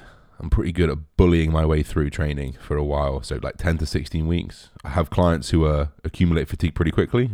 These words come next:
and they'll deload after eight to ten weeks. Uh, and I have people that just are monsters and they're young and they're full of spunk and they can keep going and going and going.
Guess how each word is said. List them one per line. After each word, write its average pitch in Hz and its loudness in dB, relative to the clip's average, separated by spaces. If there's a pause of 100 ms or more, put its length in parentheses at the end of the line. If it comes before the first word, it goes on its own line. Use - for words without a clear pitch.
and 76 -2
they'll 73 -2
deload 76 0
after 71 -4
eight 78 -6
to - -20
ten 90 0
weeks. - -4 (800)
Uh, 76 0
and 87 -2
I 90 2
have 76 0
people 76 0
that 64 -8
just - -10 (1000)
are 73 -2
monsters 78 -2 (460)
and 76 -4
they're 73 -2
young 76 2
and 71 -4
they're 69 -4
full 76 0
of 71 -2
spunk 80 -2 (180)
and 73 -6
they 71 -4
can 73 -8
keep 67 -6
going 69 -4
and 71 -8
going 69 -6
and 69 -10
going. 69 -8